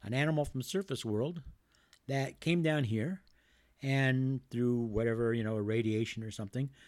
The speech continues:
they've evolved into humanoids. So that's a, that's a thing. So that's pulp. But now let's move on to fantasy, because pulp did cover fantasy too.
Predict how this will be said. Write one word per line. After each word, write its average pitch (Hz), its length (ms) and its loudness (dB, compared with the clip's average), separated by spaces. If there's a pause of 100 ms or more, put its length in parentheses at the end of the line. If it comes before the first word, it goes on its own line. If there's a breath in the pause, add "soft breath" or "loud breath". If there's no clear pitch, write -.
(280 loud breath)
they've 160 200 4
evolved 165 440 4
into 190 160 2
humanoids. 170 680 -2 (1120)
So - 160 -8
that's 147 260 -2
a, 98 240 -2 (380)
that's 147 220 -4
a 107 40 -6
thing. - 280 -10 (1900 soft breath)
So 107 120 -6
that's 190 220 -2
pulp. - 540 6 (2000)
But 139 160 -2
now 202 220 2
let's 240 260 0
move 190 240 2
on 170 140 0
to 156 80 -4
fantasy, 143 500 -2
because 104 300 -2
pulp - 340 -2
did 190 220 0
cover 147 220 -2
fantasy 127 500 -2
too. - 280 0